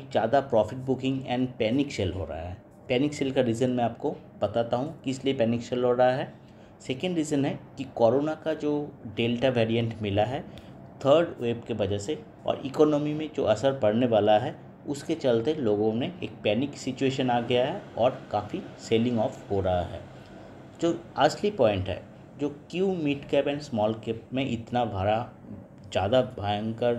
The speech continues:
गिरावट हो रहा है, उसका वजह यह है कि बीएससी ने सेबी के साथ मिलके एक decision लिया है additional surveillance का, एएसएम का। ठीक है, एएसएम होता क्या है? एएसएम actually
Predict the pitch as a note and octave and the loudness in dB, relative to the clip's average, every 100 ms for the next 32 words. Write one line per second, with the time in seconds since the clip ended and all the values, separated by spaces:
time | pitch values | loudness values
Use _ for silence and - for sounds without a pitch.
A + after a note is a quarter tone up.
0 | A#2 A2+ G#2 G2+ C3 C3 G#2+ A2 D3 B2+ | -4 -2 0 2 0 -2 -2 0 -2 -4
1 | - C3+ A2+ G#2 C3+ C3+ C3+ D#3 E3 - | -4 -2 0 0 2 2 2 2 0 -2
2 | - - - - D#3+ B2+ C3+ D#3 F3 - | -16 -20 -20 -8 -6 -2 2 4 2 0
3 | B2 G2+ C3+ - - - - B2+ C3+ D#3 | -2 0 -2 -6 -18 -20 2 4 4 2
4 | D#3 D3+ D3+ D3 - A2+ A#2+ A#2+ C3+ C3 | 0 4 4 4 -2 -2 -2 -2 -2 -2
5 | - A2 A#2+ - C3+ A2+ G#2+ G#2 A2 D#3+ | -4 -10 -8 -2 0 2 4 4 4 0
6 | - - - - - B2 D#3 D#3 - D3+ | -4 -18 -20 -14 0 2 2 0 -4 -4
7 | D3+ G2+ G2+ G2 G2 F#2 - - - - | 0 0 2 2 2 0 -4 -8 -8 -18
8 | - C#3 D3 C#3 A2+ F#2 - C#2 - - | -2 4 6 6 2 -2 -4 -10 -10 -20
9 | - - E3+ E3 F#2+ - - - C#3 D#3 | -20 -10 -8 -6 -8 -10 -20 0 4 4
10 | F3+ F3 B2+ B2+ D#3 D3+ B2 C#3+ A3 C3 | 4 0 0 2 2 2 2 2 0 0
11 | B2+ D3 D3 C3 - C3+ C#3 | 0 0 0 -2 -2 -4 -4